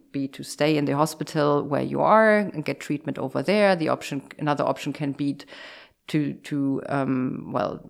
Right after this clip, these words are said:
get a second opinion from a different, um, medical provider in the same area.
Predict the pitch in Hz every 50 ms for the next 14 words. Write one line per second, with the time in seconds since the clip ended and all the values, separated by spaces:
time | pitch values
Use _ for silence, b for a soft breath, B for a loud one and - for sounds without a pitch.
0 | - _ - - - - - 156 147 - 143 - - 143 - - 135 - - -
1 | 254 262 262 254 247 226 220 214 214 202 - - 170 156 147 139 139 175 170 -
2 | - 165 160 160 156 151 147 - 160 - - - 147 143 143 139 139 139 143 139
3 | 139 - - 147 151 - - - - 143 143 147 147 - 151 - - 156 139 143
4 | 139 143 143 135 135 135 135 135 - - 127 135 147 147 208 233 240 240 220 208
5 | 196 185 190